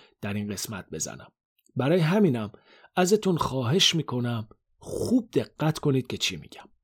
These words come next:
ما مردای ایرانی یه باور غلط در مورد مردهای همجنسگرا داریم. در اون باور غلط، یک مرد همجنسگرا رو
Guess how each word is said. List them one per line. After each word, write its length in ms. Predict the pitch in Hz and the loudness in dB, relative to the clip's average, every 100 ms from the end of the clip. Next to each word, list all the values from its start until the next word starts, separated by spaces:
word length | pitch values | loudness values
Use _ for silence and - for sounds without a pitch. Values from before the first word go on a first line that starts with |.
| _ _ _ | _ _ _
ما 180 | 131 156 | 6 8
مردای 480 | 175 151 123 139 160 | 8 6 6 6 8
ایرانی 760 | 151 127 113 110 123 127 107 - _ _ _ _ _ _ 160 | 8 6 4 0 0 0 -4 -12 _ _ _ _ _ _ 0
یه 100 | 175 | 2
باور 460 | 139 117 117 160 - - | 2 0 -2 -4 -6 -2
غلط 460 | 110 131 139 - | 2 2 0 -4
در 140 | 113 104 | -6 -2
مورد 340 | 104 107 117 | -2 -2 -2
مردهای 640 | 123 110 101 98 107 113 117 | 0 -2 -4 -8 -8 -6 -6
همجنسگرا 760 | 101 95 92 85 - 90 85 | -6 -10 -10 -10 -10 -10 -14
داریم. 320 | - - - _ _ _ _ _ _ _ _ _ _ 143 | -14 -18 -20 _ _ _ _ _ _ _ _ _ _ 2
در 160 | 147 | 6
اون 120 | 208 | 8
باور 360 | 156 131 123 151 | 8 6 4 0
غلط، 600 | - 107 101 110 101 - - _ _ _ _ _ - | -2 -4 -4 -4 -8 -14 -20 _ _ _ _ _ 6
یک 280 | 170 208 151 | 6 8 4
مرد 360 | 143 165 160 | 2 2 2
همجنسگرا 1000 | 165 120 110 107 107 104 - 104 120 131 | 0 0 -4 -6 -6 -6 -6 -4 0 0
رو 260 | 113 87 | 0 -6